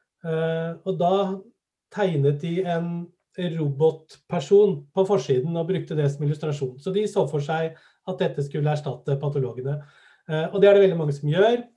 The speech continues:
Eh, veldig ofte når jeg har holdt foredrag, så kommer kommentaren etterpå at, eh, ja, jeg, jeg, jeg, sønnen min skal i hvert fall ikke begynne å studere, eller skal i hvert fall ikke bli patolog eller radiolog. Og det er jo selvfølgelig både riktig og feil.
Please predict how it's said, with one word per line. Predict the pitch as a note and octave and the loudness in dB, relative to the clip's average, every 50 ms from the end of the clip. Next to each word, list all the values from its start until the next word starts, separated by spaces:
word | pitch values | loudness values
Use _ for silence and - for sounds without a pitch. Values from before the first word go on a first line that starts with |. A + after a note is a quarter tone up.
| _ - | _ -8
Eh, | F3 F3 E3+ E3+ E3+ E3+ E3+ | -4 -4 -2 -2 -2 -2 -2
veldig | F3+ F#3 E3 G3 | -2 0 2 2
ofte | F#3 - - - - D#3+ D#3 D#3 D#3 D#3+ D#3+ D#3+ E3 | 2 2 0 -6 -6 -4 -2 -2 -2 -2 -4 -4 -4
når | E3 E3 | -4 -4
jeg | E3 E3 | -4 -2
har | D3+ | -2
holdt | D#3 D3 D3 - - _ _ _ - | -2 -4 -4 -6 -10 _ _ _ -4
foredrag, | E3+ D3+ C#3+ C#3 D3+ D#3 E3 F3+ F3 | 0 0 2 2 2 0 -2 -2 -4
så | - - F#3 F#3 | -8 -12 -12 -8
kommer | - E3 D3 D3+ D3 | -6 -4 -4 -4 -4
kommentaren | - E3 E3 E3 E3 D#3 D3+ D#3+ | -6 -8 -8 -8 -6 -6 -4 -4
etterpå | D3 C#3+ - - D#3 D#3 D#3 D#3+ D#3 C#3+ - _ _ _ _ _ _ _ - | -6 -6 -6 -8 -6 -4 -4 -6 -6 -8 -12 _ _ _ _ _ _ _ -12
at, | D#3+ D3+ C#3+ - - | -12 -12 -10 -6 -2
eh, | D#3 D3+ D3+ D3+ D3+ | 0 0 2 2 0
ja, | D3+ D3+ D3+ D3 D3 | 0 0 0 0 -2
jeg, | D3+ D3 D3 D3 D3+ D3+ D#3 | 0 0 0 -2 -2 -4 -6
jeg, | D#3 D#3 D3+ D#3+ D#3 D3+ D3+ D#3 D#3+ | -8 -8 -8 -8 -8 -8 -8 -8 -8
jeg, | D#3+ D#3 D3+ E3+ F#3 - E3 E3 _ | -6 -6 -6 -8 -10 -12 -16 -18 _
sønnen | _ - - E3+ D3+ D#3+ D#3 | _ -8 -4 -4 -2 -2 -2
min | D3+ D3+ D3 | -4 -4 -4
skal | - E3 | -4 -4
i | C#3+ | -4
hvert | C#3 - | -4 -4
fall | D#3+ D3+ D3 | -4 -6 -6
ikke | C#3+ D#3 D3 | -4 -4 -2
begynne | D3 C#3+ C#3 C#3 C#3 | 0 2 2 2 0
å | |
studere, | - D3+ C#3+ C#3+ C3+ B2+ C3+ C3+ C#3 C3+ C3+ C#3 C#3+ - - | 0 0 0 0 2 0 0 -2 -2 -4 -4 -6 -10 -12 -12
eller | D#3+ D3 | -14 -12
skal | - - D#3+ | -8 -6 -6
i | D3 | -4
hvert | - | -4
fall | F3+ D#3+ | -4 -6
ikke | C#3+ D3 C#3 | -2 0 0
bli | C#3+ C#3+ | 0 0
patolog | D3+ C#3+ C#3+ D#3 C#3+ C3 C3 C3+ | 0 -2 -2 0 -2 -2 0 0
eller | C#3+ C#3+ C#3+ | 0 0 0
radiolog. | C#3 C#3+ C#3+ C#3 C#3 C#3+ C#3+ - _ _ _ _ _ _ _ _ _ _ _ _ - | 0 0 0 -2 -2 -4 -8 -12 _ _ _ _ _ _ _ _ _ _ _ _ -6
Og | - F#3+ | -2 0
det | G#3+ | 2
er | G#3 F3 E3+ F3 F#3 | 2 2 2 4 2
jo | F#3+ F#3 | 2 2
selvfølgelig | G3+ F#3 F3 D#3+ D#3 E3+ F3+ F3+ F#3 F3+ F3+ F3 - - | 0 -2 -4 -4 -4 -4 -4 -4 -4 -6 -8 -10 -10 -4
både | D#3+ F#3+ F#3 F#3 F#3+ F#3+ | -2 0 4 6 6 4
riktig | F#3 - - D3 D3 | 4 2 0 -2 -2
og | C#3+ C#3+ | 0 0
feil. | C3+ C3 C3+ B2+ | 0 0 0 0